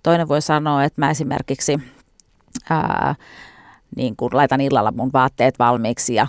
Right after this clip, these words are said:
kolmas voi sanoa jotain muuta. Mut et jokainen pääsee suunnittelemaan semmoisen oman näköisen aamun, joka on kuitenkin toimiva. Ja se on tärkeää, että myöskin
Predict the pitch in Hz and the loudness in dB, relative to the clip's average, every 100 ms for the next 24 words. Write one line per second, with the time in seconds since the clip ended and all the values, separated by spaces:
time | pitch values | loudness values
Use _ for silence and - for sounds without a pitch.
0 | - 131 104 - - 113 - 107 98 101 | 0 -2 -2 -4 -6 -6 -6 -8 -10 -6
1 | 117 107 123 120 - 135 - 160 220 233 | -6 -6 -6 -4 -4 -4 -4 0 2 2
2 | 220 156 - 160 156 143 190 170 156 131 | 0 0 0 2 2 0 -2 -6 -6 -4
3 | 127 147 143 131 139 190 185 139 104 131 | -2 -2 -4 -4 -4 -2 0 0 -2 -4
4 | 139 - 156 147 147 - 220 202 170 120 | -6 -2 -2 -2 -6 -6 -4 -2 -2 -2
5 | 107 135 - - - - - _ _ - | -2 -6 -6 -6 -6 -12 -18 _ _ -20
6 | - _ - 135 - 175 - _ - 139 | -20 _ -6 -4 -4 -6 -8 _ -4 -4
7 | - 104 101 - 127 - - 131 143 | -2 -4 -4 -4 -6 -8 -6 -6 -6